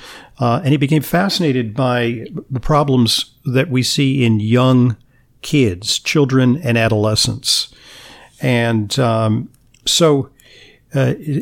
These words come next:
he wrote this book, Brain Inflamed,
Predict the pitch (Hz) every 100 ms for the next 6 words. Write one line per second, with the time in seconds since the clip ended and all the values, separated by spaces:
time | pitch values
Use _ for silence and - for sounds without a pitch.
0 | 220 214 - - 175 147 175 196 220 -
1 | 117 - - _ 120 104 131 160 180 170
2 | 185 131 113 - 147 165 139 107 92 107
3 | -